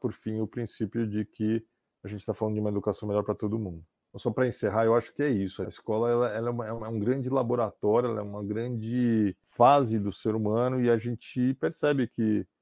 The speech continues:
o mundo, ao longo tempo, né, no longo prazo, a sociedade melhora como a escola inclui todos os perfis de aluno. A gente acabou de lançar uma plataforma de formação digital. Quem quiser, tem dois cursos gratuitos lá no formato E A D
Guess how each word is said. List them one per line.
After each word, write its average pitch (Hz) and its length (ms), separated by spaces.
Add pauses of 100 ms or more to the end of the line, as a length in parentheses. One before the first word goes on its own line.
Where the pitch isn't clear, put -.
(120)
o 110 120
mundo, 113 880
ao 101 80
longo 101 540
tempo, 120 480
né, 95 160
no 101 140
longo 101 360
prazo, 117 540 (540)
a - 20
sociedade 131 720
melhora 110 460
como 110 220
a - 20
escola 107 360
inclui 104 380 (300)
todos 95 200
os 92 120
perfis 92 400
de 95 80
aluno. 85 280
A - 460
gente - 60
acabou 165 160
de 170 80
lançar 160 240
uma 151 80
plataforma 139 520
de 120 60
formação 143 760 (460)
digital. 117 640
Quem 139 200
quiser, 120 460
tem 123 140
dois 135 180
cursos 117 340
gratuitos 113 540
lá 117 140
no 113 80
formato 113 400
E 101 40
A 92 40
D 123 260